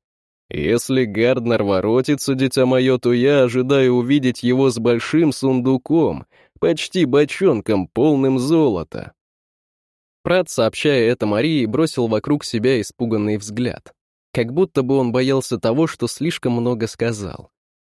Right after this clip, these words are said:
Но тут была его племянница, дочь его родного брата, и это размышление его успокоило.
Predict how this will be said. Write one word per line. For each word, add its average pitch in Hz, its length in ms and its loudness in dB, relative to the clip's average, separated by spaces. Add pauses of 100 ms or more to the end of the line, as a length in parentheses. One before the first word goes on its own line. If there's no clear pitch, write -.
Но 87 220 -2
тут - 460 -4
была 165 320 0
его 139 200 0
племянница, 127 880 -4 (260)
дочь 151 320 -2
его 120 180 2
родного 110 400 -2
брата, 107 540 -4 (500)
и 175 220 0
это 143 220 0
размышление 120 720 0
его 98 240 0
успокоило. 98 840 -6